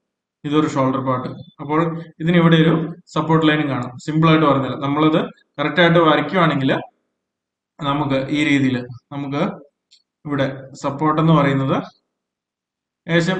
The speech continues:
ഈ ഒരു റേഞ്ച്. ഓക്കെ, ഇതെടുത്തിട്ട് നമുക്ക് വരയ്ക്കാം. ഈ ടൂൾസ് എല്ലാം, ആ, ഇതിനകത്ത് ട്രേഡിംഗ് വ്യൂവിനകത്ത്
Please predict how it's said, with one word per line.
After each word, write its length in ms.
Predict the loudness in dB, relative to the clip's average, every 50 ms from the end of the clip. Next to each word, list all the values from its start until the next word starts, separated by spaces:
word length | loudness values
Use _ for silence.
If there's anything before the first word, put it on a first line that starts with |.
| -2 0
ഈ 80 | 0 2
ഒരു 160 | 4 4 4 2 2
റേഞ്ച്. 280 | 0 -2 -2 -4 -6 -8 -10 -14 _ _ _ _ _ _ _ _ _ _ _ _ _ _ _ _ _ _ _ _ _ _ _ _ _ _ _ _ _ _ _ _ _ _ _ _ _ _ -14 -12
ഓക്കെ, 160 | -8 -6 -4 -4 -4 -8 -10 -14 -18 -20 -20 _ _ _ _ _ _ -20 _ _ _ _ _ _ _ _ _ _ _ _ -10
ഇതെടുത്തിട്ട് 440 | -8 -6 -6 -6 -6 -8 -10 -10 -10
നമുക്ക് 280 | -10 -10 -8 -8 -8 -8 -8 -10 -10
വരയ്ക്കാം. 340 | -10 -8 -8 -6 -6 -8 -8 -8 -10 -16 _ _ _ _ _ _ _ _ _ _ _ _ _ _ _ _ _ _ _ _ _ _ _ _ _ -20 _ _ -10
ഈ 40 | -8 -4 0
ടൂൾസ് 320 | 2 2 2 2 2 0 0
എല്ലാം, 280 | 2 4 4 4 2 2 2 2
ആ, 20 | 2 2 2 0
ഇതിനകത്ത് 360 | 0 0 0 0 0 0 -2 -2 -2 -4 -8 -8
ട്രേഡിംഗ് 320 | -8 -6 -4 -4 -2 0
വ്യൂവിനകത്ത് 340 | 0 0 0 -2 -2 -2